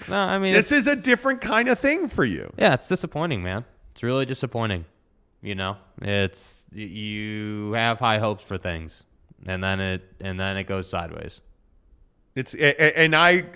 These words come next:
Speaker 2: I genuinely believe that it's not heartbreak, it's disappointment.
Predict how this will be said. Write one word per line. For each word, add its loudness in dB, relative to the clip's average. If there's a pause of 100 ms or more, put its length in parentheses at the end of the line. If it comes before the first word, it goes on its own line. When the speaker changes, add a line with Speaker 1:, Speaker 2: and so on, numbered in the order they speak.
(240)
Speaker 2:
I 10
genuinely 4
believe 0
that 4
it's 0
not 4
heartbreak, 4
it's -2
disappointment. -4